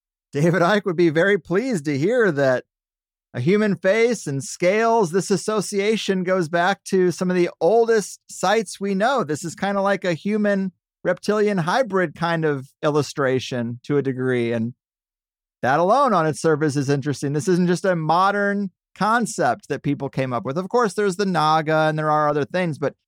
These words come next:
for it to go back all this way, I mean, that's amazing. On top of the giant statue, on top of the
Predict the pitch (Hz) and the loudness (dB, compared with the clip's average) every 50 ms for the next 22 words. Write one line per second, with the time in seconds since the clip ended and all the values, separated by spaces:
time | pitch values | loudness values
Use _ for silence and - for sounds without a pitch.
0 | _ _ - 196 240 208 - 208 190 208 208 202 170 190 180 170 170 - - - | _ _ -2 -2 -2 -2 -2 -2 0 0 0 2 2 2 2 2 0 -2 -6 -2
1 | 156 175 196 208 208 208 208 202 196 190 180 180 170 - - - 156 170 196 190 | 0 2 4 4 4 4 4 4 2 2 0 -2 -2 -4 -4 -4 -2 0 2 2
2 | 175 151 135 131 127 127 - _ _ _ _ _ _ - - 139 147 156 175 202 | 2 2 2 0 -2 -4 -10 _ _ _ _ _ _ -10 -6 -4 -2 0 0 0
3 | 208 190 - 185 175 196 208 208 165 127 131 131 131 143 147 - - - 190 220 | 0 0 -2 -2 0 0 0 0 -2 -2 0 0 0 0 -2 -4 -4 -2 0 2
4 | 233 208 - 190 170 139 131 143 139 139 135 127 123 120 _ _ _ _ _ - | 2 0 0 -2 -2 -2 -2 -4 -2 -2 -2 -4 -4 -6 _ _ _ _ _ -6
5 | - 160 180 185 185 185 180 - - - 170 165 165 160 - - 175 170 160 156 | -2 0 0 0 0 -2 -2 -6 -4 -2 0 0 0 0 -2 -4 -2 0 0 0
6 | 143 135 131 - 175 185 196 214 208 185 - 170 160 151 139 139 147 147 143 139 | 0 -2 -4 -6 -4 0 0 0 0 0 -2 -4 -4 -4 -6 -4 -2 -2 0 0
7 | 135 135 131 127 | 0 -2 -4 -6